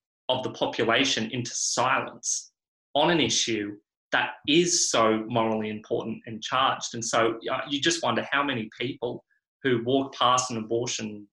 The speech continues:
stall or a pro-life stall look at it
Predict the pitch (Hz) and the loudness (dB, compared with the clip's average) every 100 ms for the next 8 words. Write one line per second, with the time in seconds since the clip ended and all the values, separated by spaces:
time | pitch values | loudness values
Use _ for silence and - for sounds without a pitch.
0 | _ - - 113 120 - - _ - 117 | _ -14 -4 -2 -2 -6 -12 _ 0 0
1 | - 120 110 120 127 - - 120 - - | 2 0 2 2 2 -2 -4 -4 -4 -12
2 | _ _ _ 127 143 156 131 - - - | _ _ _ -2 -2 0 -2 -2 -4 -4